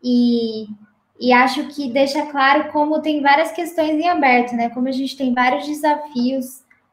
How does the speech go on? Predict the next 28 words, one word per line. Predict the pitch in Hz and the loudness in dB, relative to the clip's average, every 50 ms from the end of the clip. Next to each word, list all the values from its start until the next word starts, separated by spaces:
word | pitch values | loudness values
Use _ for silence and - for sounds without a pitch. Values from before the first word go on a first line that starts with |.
| _ | _
é, | _ 226 226 214 214 214 214 214 208 208 208 | _ -2 -2 0 2 2 2 2 2 -2 0
pra | 240 247 240 | 0 0 2
pensar | 240 254 247 247 240 - 247 | 2 4 4 4 4 2 2
a | 247 | 2
implementação | 254 262 247 247 254 247 240 240 240 240 247 233 - 240 233 | 2 2 0 0 0 2 2 2 2 2 0 -2 -2 -2 0
desse | 240 214 208 226 | 0 -2 -2 -2
direito, | 208 208 233 220 220 247 277 269 - - 254 | 0 2 2 4 4 2 2 0 -4 -2 0
e | 233 | 0
aí | 220 220 233 233 | 2 2 2 2
acho | 226 233 233 - - | 2 0 -2 -4 -6
que | - 254 | -4 -2
o | 247 240 | -2 -2
Mário | 226 233 226 233 233 233 - | -2 -2 -2 -2 -4 -6 -4
fez | 254 240 220 | -6 -4 -2
bem | 208 233 233 233 | -2 0 0 0
de | 233 233 | 0 -2
reiterar | 226 233 240 233 - 247 240 233 220 220 226 | -2 -2 -2 -2 -2 -2 0 0 2 2 0
o | 226 | 0
papel | 233 240 233 233 240 240 240 233 | 0 -4 -4 -2 0 0 2 2
da | 226 226 | 2 0
autoridade, | 214 - 233 214 226 220 226 226 240 277 302 277 247 254 | 0 -2 -2 -4 -4 -2 0 0 2 2 2 0 0 0
né? | 240 240 240 254 269 - - _ _ _ _ _ _ | 2 2 2 0 0 -4 -10 _ _ _ _ _ _
Acho | - 226 226 226 - | -2 -2 -2 -2 -2
que | - 254 | -2 -2
a | 233 | 0
gente | 233 240 240 240 - | 2 2 2 0 0
tem | 262 247 240 | -2 -2 2
várias | 233 247 254 - - 294 - | 4 4 4 4 2 -2 -6